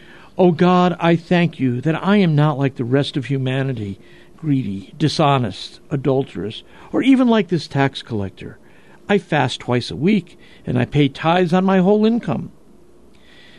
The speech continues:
But the tax collector stood off at a distance and would not even raise his eyes to heaven, but beat his breast and prayed, "O God, be merciful to me, a sinner."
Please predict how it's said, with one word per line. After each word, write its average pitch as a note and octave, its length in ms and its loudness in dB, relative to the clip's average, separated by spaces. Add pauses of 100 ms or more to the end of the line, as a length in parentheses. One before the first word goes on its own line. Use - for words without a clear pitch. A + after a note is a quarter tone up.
(140)
But B3+ 120 0
the A#3+ 120 -6
tax C4+ 360 0
collector G3+ 480 0
stood F3+ 320 0
off D#3 240 2
at C#3 120 0
a C3+ 40 -4
distance - 680 -10 (640)
and F#3 140 4
would F#3+ 100 4
not A#3 180 0
even G3 240 0
raise E3+ 360 2
his C#3 160 -4
eyes D3 400 0
to B2 120 -10
heaven, A#2+ 600 -4 (340)
but - 260 -4
beat A#3 240 -2
his F#3+ 220 0
breast C#3+ 480 -2
and C#3+ 220 -4
prayed, - 480 -6 (720)
"O E3+ 200 2
God, A2 400 -4 (180)
be D3+ 120 2
merciful C3+ 560 -2
to - 160 -10
me, G#2 340 -8 (280)
a C3+ 80 -2
sinner." - 420 -8